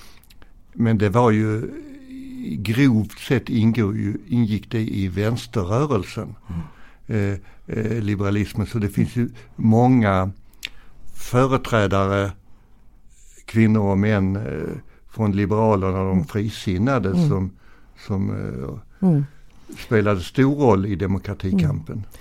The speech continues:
Speaker 2: Och jag vet, jag kom att tänka på nu Kerstin Hesselgren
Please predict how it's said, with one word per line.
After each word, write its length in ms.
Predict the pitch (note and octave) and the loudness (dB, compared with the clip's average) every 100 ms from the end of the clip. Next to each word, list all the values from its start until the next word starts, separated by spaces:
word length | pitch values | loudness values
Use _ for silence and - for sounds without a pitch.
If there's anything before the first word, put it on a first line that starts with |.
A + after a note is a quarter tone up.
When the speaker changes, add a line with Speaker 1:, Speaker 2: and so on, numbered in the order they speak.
| - - | -20 -20
Speaker 2:
Och 160 | - - | -8 2
jag 120 | E3 | 4
vet, 280 | G3 - - | 6 2 2
jag 320 | E3+ F3+ F3+ - - | 2 2 0 -6 0
kom 220 | F#3+ E3 | 2 4
att 80 | - | 4
tänka 400 | E3 C#3+ - F3 | 4 4 2 0
på 180 | - | 2
nu 260 | D#3+ D3 D3+ | 4 4 2
Kerstin 460 | - D3 - D3+ D3+ | 0 -4 -2 0 2
Hesselgren 920 | G3 - - F3 E3+ D4+ G3 D#3 | 2 0 0 0 2 2 4 4